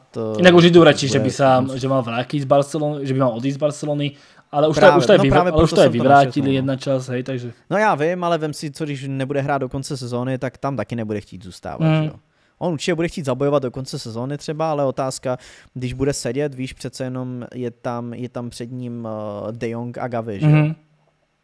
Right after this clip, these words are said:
Speaker 1: Takže a plus je tam samozřejmě Pedri, ale ten má místo jako jistý. Takže ten je vlastně jistý a potom o jedno místo bojuje De Jong,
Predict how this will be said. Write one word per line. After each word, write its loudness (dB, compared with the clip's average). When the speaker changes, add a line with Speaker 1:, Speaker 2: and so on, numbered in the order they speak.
Speaker 1:
Takže -12
a -4
plus -8
je -10
tam -8
samozřejmě -6
Pedri, -6
ale -2
ten -8
má -6
místo -10
jako -8
jistý. -14
Takže -6
ten -6
je -6
vlastně -8
jistý -8
a -6
potom -10
o -6
jedno -6
místo -10
bojuje -6
De -6
Jong, -4